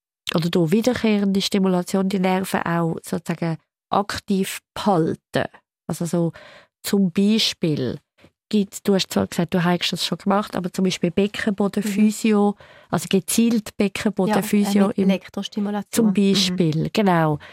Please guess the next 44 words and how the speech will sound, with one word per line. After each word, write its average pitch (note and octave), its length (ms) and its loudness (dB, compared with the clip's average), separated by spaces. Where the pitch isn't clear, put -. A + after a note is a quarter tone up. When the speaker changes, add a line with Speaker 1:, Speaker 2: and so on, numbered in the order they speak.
Speaker 1:
Wo G3 120 2
man F#3+ 120 2
dann F#3 260 0
wie G#3 200 4
mit, F#3+ 360 -2
mit F#3 260 -2
so F#3 120 -2
elektrischem F#3+ 720 -2
Speaker 2:
Mhm, F#3 100 -2
Speaker 1:
Impuls A3 500 0
Speaker 2:
genau. G3 260 0
Speaker 1:
genau F#3+ 240 2
die F#3+ 200 0
Region, F#3+ 460 0
das - 180 -2
hast - 220 0
du - 40 -2
schon G#3+ 120 0
gemacht? G3+ 280 0
Speaker 2:
Ja. - 40 -20
Speaker 1:
Genau. D#3+ 340 2
Das A#3+ 180 2
ist A#3+ 160 0
zum A3+ 100 2
Beispiel G#3+ 260 0
etwas, G3+ 340 0
wo G3 60 2
man F#3+ 160 2
wie G#3 200 2
weiss, F#3+ 580 2
Speaker 2:
Mhm. G3 80 -8
Speaker 1:
das - 200 -2
lohnt G#3 720 4
sich. B3+ 380 -2
Also G3 220 -2
so G#3 160 -2
nach G3 220 0
dem G3+ 100 0
Motto G#3 300 2
"Use A3 400 2
it G#3 100 0
or F#3 160 2
lose A3 400 0
it", - 340 -4